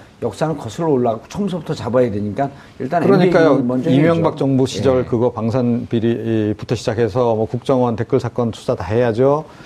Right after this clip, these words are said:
Speaker 2: 또 이 박근혜 정부에서 이뤄진 또 그거 다 해야죠.
Speaker 1: 예.
Speaker 2: 그래서 제가 보기에는 거의 특검팀 뭐 밤낮 없이 수사했듯이 그런 식으로 수사하셔야 될 것
Speaker 1: 음.
Speaker 2: 같다.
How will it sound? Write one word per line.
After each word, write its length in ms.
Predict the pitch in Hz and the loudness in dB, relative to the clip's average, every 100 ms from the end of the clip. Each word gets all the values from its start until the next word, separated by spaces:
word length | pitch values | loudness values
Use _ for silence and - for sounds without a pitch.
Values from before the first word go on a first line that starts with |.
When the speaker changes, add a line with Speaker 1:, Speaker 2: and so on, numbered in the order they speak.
| - - - | -20 -8 0
Speaker 2:
또 340 | 139 127 117 | 4 4 2
이 140 | 123 123 | 0 -2
박근혜 360 | 113 - 160 | -2 0 2
정부에서 440 | 139 127 123 113 113 | 2 2 2 2 2
이뤄진 440 | 113 120 110 104 | 2 0 0 -2
또 220 | 107 101 98 | -2 -2 -2
그거 220 | 107 104 | -2 -2
다 160 | 101 92 | -4 -4
해야죠. 520 | 101 135 113 139 180 | 2 2 2 0 0
Speaker 1:
예. 480 | 107 98 87 76 69 | -2 -4 -6 -10 -8
Speaker 2:
그래서 380 | - 160 147 156 | 2 4 4 2
제가 220 | 123 127 | 2 2
보기에는 640 | 135 131 120 113 139 101 78 - - - - | 2 2 2 2 2 0 -6 -18 -20 -20 -14
거의 460 | - 101 117 151 151 | -4 2 4 4 2
특검팀 720 | - - 180 165 - 160 131 | -12 -2 0 0 0 2 4
뭐 120 | 127 | 2
밤낮 440 | 117 127 147 151 - | 2 4 4 2 0
없이 340 | 107 - - 147 | -4 -2 0 0
수사했듯이 640 | - 160 151 143 120 127 | 0 0 0 0 -2 0
그런 240 | 127 135 | 2 2
식으로 240 | 143 127 120 | 2 0 0
수사하셔야 1300 | - 135 131 117 110 101 98 - - - 196 233 190 | -2 -2 0 2 0 -2 -8 -20 -14 -4 0 4 6
될 240 | 139 110 - | 6 2 0
것 100 | 104 | 0
Speaker 1:
음. 240 | 101 98 | 0 0
Speaker 2:
같다. 380 | 82 71 76 | 0 0 -4